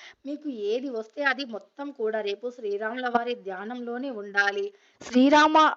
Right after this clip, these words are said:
అంటూ రేపు మొత్తం కూడా గడిపి వేయాలి. ఇక మధ్యాహ్నం వచ్చే మనకు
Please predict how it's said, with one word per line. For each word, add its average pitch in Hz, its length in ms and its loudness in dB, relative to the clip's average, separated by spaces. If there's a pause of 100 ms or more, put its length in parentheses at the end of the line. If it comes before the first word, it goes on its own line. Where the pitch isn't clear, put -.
(180)
అంటూ 240 540 6
రేపు 220 280 4
మొత్తం 220 400 4
కూడా 247 240 8
గడిపి 214 400 4
వేయాలి. 202 600 8 (360)
ఇక 277 180 6
మధ్యాహ్నం 277 640 6
వచ్చే 240 420 6 (320)
మనకు 233 500 8